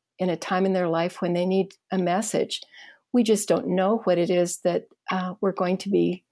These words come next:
leaving behind. And that, that gave birth to this new series idea, which is to take an ancestor's Bible and through the course of this series, have it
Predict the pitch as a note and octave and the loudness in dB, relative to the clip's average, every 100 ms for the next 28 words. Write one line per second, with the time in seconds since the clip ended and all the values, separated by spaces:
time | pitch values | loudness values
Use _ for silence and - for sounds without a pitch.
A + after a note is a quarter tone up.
0 | _ _ _ _ _ _ F#3 F#3 F3 E3+ | _ _ _ _ _ _ 2 2 2 -2
1 | E3+ E3 F3+ E3+ E3 F3 - _ _ _ | -2 -2 -2 0 -2 -4 -10 _ _ _
2 | _ - G3 F#3 G3 G3 G#3 - _ _ | _ -2 2 4 4 2 0 -4 _ _
3 | F#3+ G3+ F#3 F#3 _ _ - G3 G3+ G3 | -2 0 2 -2 _ _ -4 2 2 2
4 | - F#3 F3+ G3+ - - F#3 F3 F3 - | -2 -2 0 -2 -6 -6 -2 -2 -2 -2
5 | F3+ F3 F3 G3+ F#3+ F#3+ G3 F3+ F3+ F#3 | 0 0 0 2 4 4 2 0 0 0
6 | E3+ E3+ - E3+ F#3+ F3 - F#3+ - G3+ | 0 0 -2 -2 -2 -4 -4 -8 -4 -2
7 | E3+ F3+ E3+ - F#3+ F#3+ G3+ F3+ F3 - | -2 -2 -4 -2 -2 0 0 0 0 -2
8 | E3+ F3 E3+ E3 F#3+ F3 F3+ F#3+ _ _ | -4 -2 0 2 4 4 2 0 _ _
9 | _ _ _ _ _ _ F#3+ F#3+ G#3+ G3+ | _ _ _ _ _ _ -2 2 2 2
10 | G3+ G3 F3 F#3 F3 - - G3+ G3 F3+ | 2 0 0 -2 -2 -2 2 4 6 4
11 | F3+ - - - - G3+ F3+ F#3 - | 0 -12 -20 -20 -6 0 2 0 -2